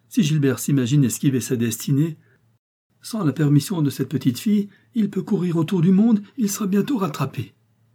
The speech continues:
Jeannine n'était plus en effet la timide jeune fille qui servait la clientèle de la pharmacie Richard.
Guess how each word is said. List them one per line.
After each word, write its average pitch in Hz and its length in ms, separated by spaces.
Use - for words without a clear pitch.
Jeannine 110 560
n'était 107 240
plus 117 220
en 104 140
effet 113 380
la 104 160
timide 110 380
jeune 107 180
fille 120 240
qui 117 120
servait 110 320
la 104 120
clientèle 107 500
de 101 100
la 104 100
pharmacie 104 460
Richard. 101 560